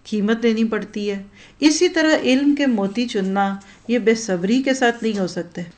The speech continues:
मांगना और चीज़ है, तलब करना कोई और चीज़ है। अगर आपका अंदर खूबसूरत है ना, तो आप बेहतरीन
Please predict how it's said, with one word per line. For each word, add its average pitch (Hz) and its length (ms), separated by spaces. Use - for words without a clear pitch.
मांगना 247 480
और 320 140
चीज़ 208 340
है, 175 180
तलब 254 280
करना 220 300
कोई 220 200
और 185 160
चीज़ 180 320
है। 170 120
अगर 302 260
आपका 285 560
अंदर 220 460
खूबसूरत 254 580
है 220 80
ना, 208 260
तो 233 60
आप 240 200
बेहतरीन 240 1040